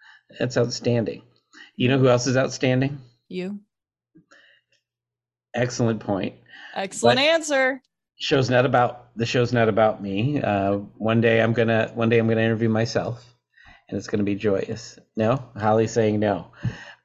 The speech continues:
Speaker 1: But you never know. You never know.
Speaker 2: Oh,
Speaker 1: Uh,
Speaker 2: our ratings.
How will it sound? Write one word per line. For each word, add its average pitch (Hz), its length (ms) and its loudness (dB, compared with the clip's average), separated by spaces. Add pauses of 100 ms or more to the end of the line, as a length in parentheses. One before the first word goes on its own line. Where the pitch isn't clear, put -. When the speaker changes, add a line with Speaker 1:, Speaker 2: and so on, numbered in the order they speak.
(140)
Speaker 1:
But 107 160 0
you 113 120 2
never 110 200 2
know. 101 320 -4
You 113 160 -2
never 95 220 -2
know. - 240 -14 (580)
Speaker 2:
Oh, 202 60 -10
Speaker 1:
Uh, 190 120 -8
Speaker 2:
our 165 180 -8
ratings. 165 680 -12